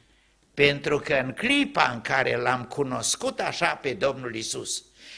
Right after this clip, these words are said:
și am cunoscut puterea învierii Lui, care e Duhul Sfânt, și m-am făcut una cu El și în suferință și în moarte, acum eu trebuie să,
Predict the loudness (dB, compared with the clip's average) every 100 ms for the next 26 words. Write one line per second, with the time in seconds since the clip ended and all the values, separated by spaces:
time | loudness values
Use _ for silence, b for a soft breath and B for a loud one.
0 | B B 0 0 2 -2 0 0 2 2
1 | 2 2 4 4 6 4 4 2 2 2
2 | 2 0 2 4 4 2 0 -2 -2 -4
3 | -2 -4 -4 -14 -20 _ B B B B
4 | -6 0 2 2 -2 B -2 6 6 6
5 | 0 0 -4 0 0 2 4 4 2 -4
6 | -2 2 0 -2 -8 -14 -6 -2 -2 0
7 | -2 0 0 0 -2 -4 -6 -4 -6 -2
8 | 0 0 -2 -10 -16 -16 _ _ _ _
9 | _ _ _ _ B B B 0 4 4
10 | 4 2 4 2 -2 -12 -20 _ _ b
11 | b b b 2 6 8 6 2 -2 0
12 | 0 0 -2 0 0 -4 B B 0 2
13 | 4 2 0